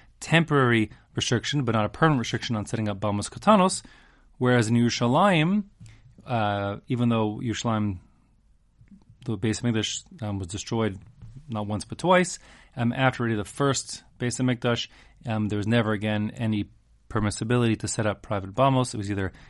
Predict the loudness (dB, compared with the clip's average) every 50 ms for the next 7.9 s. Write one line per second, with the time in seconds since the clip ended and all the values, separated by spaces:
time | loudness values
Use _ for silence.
0 | -20 _ _ -6 -4 -4 -2 -2 -2 -4 -4 -4 -2 -2 -2 -2 -4 -6 -8 -8
1 | -6 -6 -8 -6 -6 -6 -6 -6 -6 -4 -4 -4 -4 -4 -2 0 2 2 2 2
2 | 0 -2 -4 -6 -6 -6 -6 -8 -6 -2 2 2 2 2 0 -4 -10 -20 -20 -20
3 | -20 -6 -4 0 4 6 6 6 6 4 0 0 0 0 -2 -2 0 0 2 2
4 | 2 2 2 2 2 2 0 0 -2 -4 -4 -2 0 0 2 2 2 0 0 0
5 | 0 0 0 0 -2 -4 -10 -20 -20 -20 _ _ _ -20 -12 _ 0 2 4 4
6 | 4 2 0 -4 -8 -6 -2 0 2 2 0 0 0 0 0 2 2 2 0 0
7 | -2 -8 _ _ -14 -14 -14 -14 -8 -4 -2 -2 -2 -2 -6 -12 -14